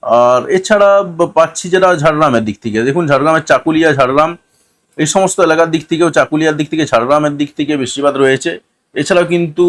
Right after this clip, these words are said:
আহ, বহরগোড়ার দিক থেকে বৃষ্টিপাত রয়েছে, গোপীবল্লভপুরের দিক থেকে এদিকে সম্ভাবনা রয়েছে বৃষ্টিপাতের। পাশাপাশি আমরা আরও বৃষ্টিপাত কয়েকটা জায়গাতে পাচ্ছি, সেটা ঝাড়খণ্ডের দিক থেকে। আহ, ঠিক আছে, ঝাড়খণ্ডের দিক থেকেও বৃষ্টিপাত রয়েছে হালকা ফুলকা হবে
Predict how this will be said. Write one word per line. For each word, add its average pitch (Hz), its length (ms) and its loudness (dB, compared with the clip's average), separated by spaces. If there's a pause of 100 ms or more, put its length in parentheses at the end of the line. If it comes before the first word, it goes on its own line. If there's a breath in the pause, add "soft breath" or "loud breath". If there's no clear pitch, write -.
(120)
আহ, 139 600 2
বহরগোড়ার 147 680 0
দিক 143 180 -4
থেকে 147 200 -4
বৃষ্টিপাত 131 400 -4
রয়েছে, 139 240 -2
গোপীবল্লভপুরের 131 760 -2
দিক 127 180 -10
থেকে 135 140 -4
এদিকে 127 220 -2
সম্ভাবনা 123 440 -4
রয়েছে 131 340 0
বৃষ্টিপাতের। 147 440 -4 (960 soft breath)
পাশাপাশি 202 540 0
আমরা 180 260 2 (340)
আরও 151 300 2
বৃষ্টিপাত 160 440 -2
কয়েকটা 147 300 -2
জায়গাতে 143 240 0
পাচ্ছি, 120 380 -2
সেটা 135 280 -2
ঝাড়খণ্ডের 117 500 -4
দিক 113 200 -8
থেকে। 135 180 -4
আহ, - 760 -14
ঠিক 156 120 -10
আছে, 151 180 -4
ঝাড়খণ্ডের 143 480 -2
দিক 143 160 -4
থেকেও 170 160 0
বৃষ্টিপাত 143 420 -4
রয়েছে 113 420 0
হালকা 113 360 -6
ফুলকা 113 240 -4
হবে 117 280 0